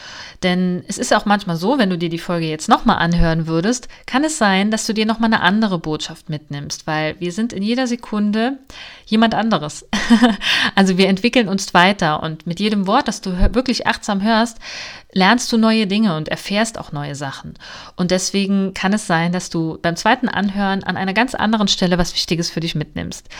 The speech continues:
Das ist das, was ich dir heute mit auf den Weg geben wollte und dir erklären möchte, wie wichtig es ist, einfach den Moment bewusst wahrzunehmen. In diesem Sinne,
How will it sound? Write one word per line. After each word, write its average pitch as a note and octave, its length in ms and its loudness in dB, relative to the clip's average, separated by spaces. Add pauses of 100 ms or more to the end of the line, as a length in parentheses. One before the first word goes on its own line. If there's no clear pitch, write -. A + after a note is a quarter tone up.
(480)
Das G3 340 -2 (320)
ist F#3 180 -2
das, E3+ 180 0
was E3+ 120 -2
ich E3+ 120 -4
dir F3+ 200 2
heute F3 280 2
mit E3 160 -2
auf D3+ 120 -6
den D#3 180 -8
Weg F#3+ 180 -2
geben F#3 300 0
wollte F3 600 0
und D#3 440 -4
dir E3 80 -2
erklären F3 540 -2
möchte, E3+ 500 -2 (400)
wie G3+ 120 2
wichtig A#3 260 0
es A3+ 120 -2
ist, G3+ 180 -4
einfach E3+ 440 -6 (340)
den D#3+ 280 -8 (460)
Moment A#3 420 2
bewusst F3+ 440 -2
wahrzunehmen. - 680 -2 (760)
In F#3+ 120 0
diesem F#3+ 300 2
Sinne, A#3 380 0